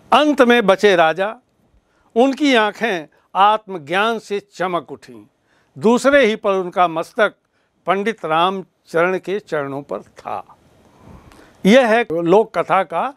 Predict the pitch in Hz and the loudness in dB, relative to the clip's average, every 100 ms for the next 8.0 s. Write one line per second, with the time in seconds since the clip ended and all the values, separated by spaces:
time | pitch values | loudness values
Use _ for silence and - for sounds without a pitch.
0 | 226 220 - 139 156 151 - - 226 339 | -2 -2 -4 -6 -4 -6 -10 0 2 4
1 | 359 - 233 285 269 254 226 262 190 - | 2 0 2 4 4 4 6 4 0 -2
2 | 214 202 120 104 - _ _ _ _ _ | 0 0 -2 -14 -20 _ _ _ _ _
3 | - 247 202 196 233 302 302 185 185 262 | -2 2 4 4 4 2 2 -2 0 0
4 | 285 - 175 143 110 - _ _ _ _ | -2 -2 -2 -2 -6 -18 _ _ _ _
5 | _ _ _ _ _ - 190 233 247 247 | _ _ _ _ _ -2 2 4 2 2
6 | 302 311 311 285 285 262 214 202 202 233 | 2 0 0 -4 -2 0 2 2 2 2
7 | 302 285 240 - 180 170 156 214 294 | 2 0 -4 -2 0 0 0 -4 -6